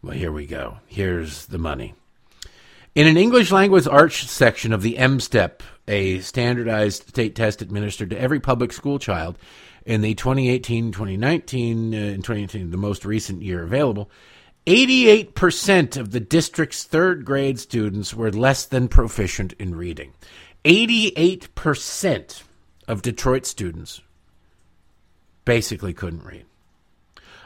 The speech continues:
Of the three thousand nine hundred and seventeen third grade students tested, two thousand eight hundred and fifty-six were found to be less than proficient in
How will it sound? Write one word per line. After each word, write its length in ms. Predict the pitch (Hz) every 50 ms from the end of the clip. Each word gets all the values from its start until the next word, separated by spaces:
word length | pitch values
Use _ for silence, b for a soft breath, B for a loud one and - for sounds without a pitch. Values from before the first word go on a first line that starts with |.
| B B
Of 220 | 143 180 226 202 214
the 160 | 214 214 180
three 220 | 180 180 196 202
thousand 640 | 175 180 175 170 175 175 170 170 147 151 160 151 135
nine 280 | 131 131 139 139 139 135
hundred 240 | 135 127 127 123
and 100 | 117 113
seventeen 380 | 110 127 117 113 104 117 117 107
third 240 | - 117 113 107 87
grade 220 | 107 101 101 92
students 360 | - - 104 92 82 95 92
tested, 440 | - - 101 92 - - 107 90 -
two 180 | - 175 190 196
thousand 480 | - 131 117 113 113 110 110 117 113 -
eight 200 | 127 131 131 107
hundred 240 | 113 104 107 - 104
and 100 | 92 92
fifty-six 540 | 110 107 - 120 107 - 101 95 - -
were 100 | 107 95
found 360 | - - 131 127 131 139 135 117
to 60 | 107
be 120 | 104 95
less 320 | 92 107 143 175 175 - -
than 200 | - 147 143 131
proficient 720 | - 143 131 117 92 110 101 90 - - 78 78 - - B B B B B B B B B B
in 400 | 127 135 139 143 139 139 135